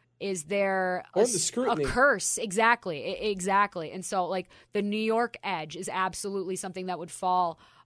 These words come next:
Speaker 1: uh, under this category of public relations. And just to circle back to those power rankings again,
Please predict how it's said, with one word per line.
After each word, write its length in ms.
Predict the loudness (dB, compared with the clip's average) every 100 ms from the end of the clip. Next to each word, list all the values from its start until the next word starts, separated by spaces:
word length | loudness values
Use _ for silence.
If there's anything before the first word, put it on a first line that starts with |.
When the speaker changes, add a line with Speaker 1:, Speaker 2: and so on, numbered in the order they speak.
| -4
Speaker 1:
uh, 220 | -2 -2
under 280 | -4 -4 -4
this 240 | -2 -4 -4
category 640 | -2 -2 -2 -4 -4 -6 -12 _ _
of 160 | -6 -4
public 420 | 0 0 0 -4
relations. 500 | -4 -2 -2 -4 -8
And 100 | -8
just 160 | -8 -8
to 80 | -8
circle 320 | -8 -6 -4
back 280 | 0 0 -2
to 60 |
those 160 | -6 -6
power 300 | -2 0 0
rankings 340 | -4 -8 -12
again, 380 | -10 -8 -8 -8